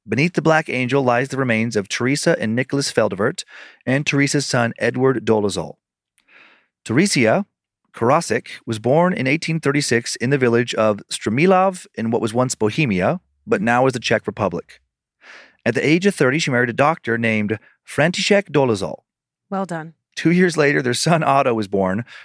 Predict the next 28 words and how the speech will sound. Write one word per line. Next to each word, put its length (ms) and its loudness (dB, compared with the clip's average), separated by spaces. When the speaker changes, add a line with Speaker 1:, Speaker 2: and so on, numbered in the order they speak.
Speaker 1:
but 100 0
he 60 -4
tragically 420 0
would 120 -4
die 220 0
at 60 -2
only 200 -4
two 200 -8
weeks 280 -6
old. 280 -16
Teresa, 540 -2
anglicizing 640 -4
her 120 -8
name 240 -4
now, 220 -4
as 80 -8
she 140 -8
herself 560 -6
would 100 -6
later 180 -2
do, 220 -4
would 100 0
obtain 260 0
a 40 2
midwifery 540 0
certificate 460 -4
in 60 -6
Vienna, 360 -2